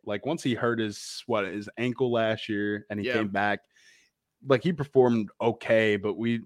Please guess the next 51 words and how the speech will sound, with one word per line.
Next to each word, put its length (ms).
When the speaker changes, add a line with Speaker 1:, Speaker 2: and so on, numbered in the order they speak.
Speaker 1:
not 260
at 60
the 80
level 280
that 160
we 120
wanted 280
him 140
to, 200
so 160
we 100
weren't 220
really 200
sure 240
how 140
he's 160
gonna 140
perform 420
this 220
year. 340
Speaker 2:
Yeah. 200
Speaker 1:
Um, 520
I 80
mean, 320
he's 260
a 140
hundred 280
percent 380
showing, 380
like, 240
<laughs> 440
"I'm 200
still 280
the 80
man." 420
He, 80
Speaker 2:
Yeah. 80
Speaker 1:
he, 340
he's 200
a 60
man. 260
I, 180
I, 100
I 100
think 180
they're 120
gonna 120
score 260
him. 80
The 120
only, 800